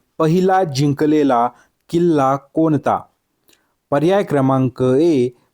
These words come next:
प्रतापगड, बी, रायगड, सी, तोरणा, डी, सिंहगड.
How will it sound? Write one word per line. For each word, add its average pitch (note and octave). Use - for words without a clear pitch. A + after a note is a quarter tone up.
प्रतापगड, D#3
बी, B2
रायगड, C3
सी, D#3+
तोरणा, D#3+
डी, B2+
सिंहगड. C#3